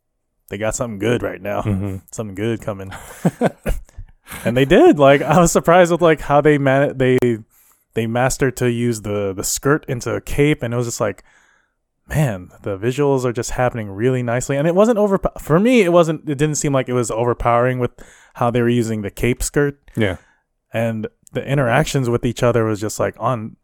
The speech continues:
Speaker 1: just on for me.
Speaker 2: Mm-hmm.
Speaker 1: But at the same time, like, I don't know, there,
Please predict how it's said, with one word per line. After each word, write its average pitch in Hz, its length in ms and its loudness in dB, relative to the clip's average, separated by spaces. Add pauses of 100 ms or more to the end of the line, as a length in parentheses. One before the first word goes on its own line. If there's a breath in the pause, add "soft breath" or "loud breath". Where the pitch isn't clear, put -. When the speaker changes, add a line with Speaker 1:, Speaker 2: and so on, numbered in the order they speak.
(280)
Speaker 1:
just 131 180 -6
on 123 380 -2
for 160 160 -2
me. 170 260 -2
Speaker 2:
Mm-hmm. 101 280 -4
Speaker 1:
But 113 160 -2
at 107 140 -6
the 135 60 -6
same 131 260 -4
time, 123 260 0
like, 107 200 -4 (880 soft breath)
I 123 60 -2
don't 151 120 4
know, 123 160 0
there, 135 320 2